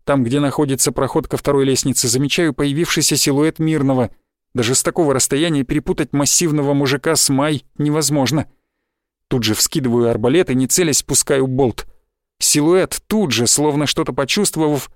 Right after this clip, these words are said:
отскакивает назад, прячась за угол. Пока мирный и те, кто был с ним, прячутся,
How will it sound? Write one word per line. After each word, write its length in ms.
отскакивает 680
назад, 340
прячась 340
за 180
угол. 340
Пока 200
мирный 380
и 40
те, 160
кто 180
был 180
с 100
ним, 160
прячутся, 540